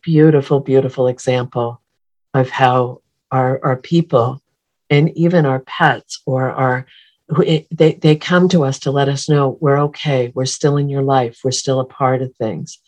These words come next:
So if you do have a story you'd like to share with others that will, will bring joy, will bring peace, will give hope, please, please send us, uh,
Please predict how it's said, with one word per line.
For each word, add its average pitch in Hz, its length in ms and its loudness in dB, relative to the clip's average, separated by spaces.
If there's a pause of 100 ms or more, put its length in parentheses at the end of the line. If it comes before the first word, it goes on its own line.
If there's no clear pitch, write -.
(460)
So 147 120 2
if 131 160 2
you 139 80 2
do 165 180 4
have 156 300 4
a 131 80 0
story 139 420 0
you'd 131 140 -2
like 131 220 -2
to 131 80 -10
share 127 520 0 (420)
with 139 200 2
others 131 580 2
that 127 260 -6 (220)
will, 139 320 2 (140)
will 147 160 2
bring 147 340 2
joy, 127 360 0
will 127 120 -8
bring 139 260 -2
peace, 135 480 -8
will 117 100 -12
give 127 180 -4
hope, 123 440 -2 (680)
please, 165 400 2
please 135 260 2
send 131 240 0
us, 131 260 -6 (120)
uh, 123 300 -8